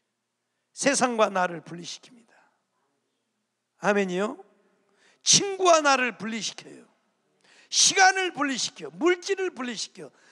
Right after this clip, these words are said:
습관을 분리시켜, 모든 걸 분리시켜.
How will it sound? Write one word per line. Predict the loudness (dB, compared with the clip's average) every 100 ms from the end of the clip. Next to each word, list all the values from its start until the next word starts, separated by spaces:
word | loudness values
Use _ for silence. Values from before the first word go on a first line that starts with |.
| _
습관을 | -8 -6 -6 2 2 4 0 -2
분리시켜, | -4 -4 -6 -10 -12
모든 | -4 2 4 6 6 4 2 0 -4 -4
걸 | -4 -6
분리시켜. | -10 -10 -12 -16 -20